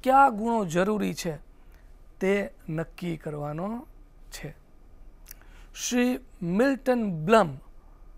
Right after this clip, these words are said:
એ જણાવે છે કે job analysis is an accurate study of the various components of a job. કાર્ય વિશ્લેષણ એ કાર્યના વિવિધ ઘટકોનો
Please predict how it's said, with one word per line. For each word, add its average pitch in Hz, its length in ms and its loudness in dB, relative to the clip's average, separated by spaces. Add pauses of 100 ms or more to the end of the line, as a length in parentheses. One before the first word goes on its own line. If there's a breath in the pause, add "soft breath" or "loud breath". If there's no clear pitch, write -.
(440 soft breath)
એ 214 160 2
જણાવે 220 420 2
છે 214 140 -6
કે 214 160 -6
job 208 540 2 (300)
analysis 233 840 -6
is 190 60 -4
an 220 240 -4 (440 soft breath)
accurate 262 840 -2
study 226 640 -4
of 196 400 0
the 180 80 -4 (140)
various 247 440 0 (760 soft breath)
components 233 1040 0 (220)
of 180 180 -2
a 156 40 -8
job. 151 380 0 (920 soft breath)
કાર્ય 185 360 0
વિશ્લેષણ 233 560 -4
એ 233 100 -4
કાર્યના 220 560 -2
વિવિધ 240 560 2
ઘટકોનો 190 920 -4